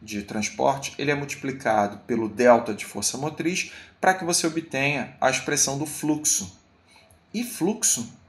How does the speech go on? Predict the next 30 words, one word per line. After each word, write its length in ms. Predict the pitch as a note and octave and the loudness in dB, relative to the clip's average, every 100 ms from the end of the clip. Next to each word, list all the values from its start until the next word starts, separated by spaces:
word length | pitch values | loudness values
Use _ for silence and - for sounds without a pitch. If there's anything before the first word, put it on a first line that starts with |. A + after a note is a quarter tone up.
| _ | _
eu 160 | E3 | 0
sei 460 | F3+ - - F#3 G3+ | 4 4 4 2 -2
que 340 | - - C#3+ | -6 -4 -2
é, 280 | G#2+ G2+ - - - - - - - - _ | 2 0 0 -10 -20 -20 -20 -20 -20 -20 _
é 480 | A2 G2 F#2+ F#2 F#2+ | 0 2 2 2 0
quantidade 580 | - A#2+ A#2 G2+ F2+ F#2 | 0 -2 -2 0 0 0
de 60 | C#3 | -4
massa 460 | C#3 B2 C#3 - | 0 2 2 0
dividido 480 | C#3+ C3+ A#2+ G#2+ G#2 | -2 -6 -6 -6 -8
por 240 | - D3+ C#3+ | -4 2 6
área, 440 | C3 C3 C3 C3+ - - - | 10 10 8 -4 -14 -20 2
tempo. 500 | B2+ A#2 G#2 - F#2+ - - _ _ _ _ | 4 4 2 -10 -20 -20 -20 _ _ _ _
Então, 500 | B2 A#2+ F#3 A3 - - | -4 2 2 2 -2 -8
olha 240 | - C#4+ A3+ | -4 -2 2
só 220 | - F3 | 2 2
para 180 | F3 D#3 | 0 -2
as 80 | D3 | -2
unidades. 680 | C#3 A#2+ F2 F2 - - - - _ _ _ _ _ _ _ - - | -4 -2 0 0 -2 -6 -6 -20 _ _ _ _ _ _ _ -12 2
Essas 380 | F#3+ G#3 F3 | 2 4 0
unidades, 640 | D3 C3+ A2+ A2 A#2+ A#2 - | -2 -4 2 4 4 2 -8
por 220 | - A#2+ | -6 -2
exemplo, 400 | A2+ A2 A#2 A#2+ | -2 0 -4 -4
do 160 | G#2+ A2 | 0 2
H 280 | A2 G#2+ | 4 2
M 300 | G#2+ G#2 G#2 | 2 2 0
G, 380 | A#2 A#2 D3 - - | -2 0 0 -2 -10
que 140 | - G#2+ | -10 0
é 340 | A2 G#2+ G#2 - - | 4 4 2 -8 -14
na 200 | G2 G2+ | -8 -8
fase, 560 | - G2+ G2 F#2+ F#2+ | -2 -2 0 -2 -6